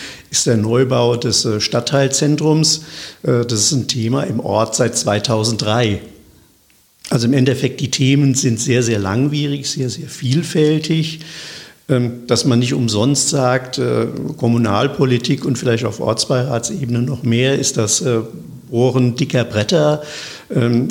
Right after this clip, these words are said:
ist klar, auch dort braucht man Hartnäckigkeit und, ähm, man merkt es doch, dass auch egal,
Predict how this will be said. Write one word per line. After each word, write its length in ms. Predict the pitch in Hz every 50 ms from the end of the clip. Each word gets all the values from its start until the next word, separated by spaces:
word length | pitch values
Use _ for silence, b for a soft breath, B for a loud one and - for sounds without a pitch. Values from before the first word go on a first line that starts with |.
| - - -
ist 240 | - - - - -
klar, 400 | - 156 151 165 175 160 - -
auch 140 | 127 - -
dort 460 | - 117 107 127 143 139 - - -
braucht 300 | - 117 120 120 120 -
man 220 | 135 127 131 120
Hartnäckigkeit 960 | 120 135 160 160 - - 117 110 - 135 - - - - 135 117 113 110 113 -
und, 300 | - 131 123 123 - -
ähm, 500 | - - - 113 - - - 113 - - - - - -
man 280 | - 131 113 110 113 107
merkt 360 | 107 101 107 127 131 - -
es 160 | 139 131 -
doch, 260 | - - 131 123 -
dass 280 | - - 120 113 - B B B B B B B B B B B B B _ _
auch 240 | - 117 117 - - -
egal, 680 | - 139 104 - 110 101 117 131 151 156 147 135 123 127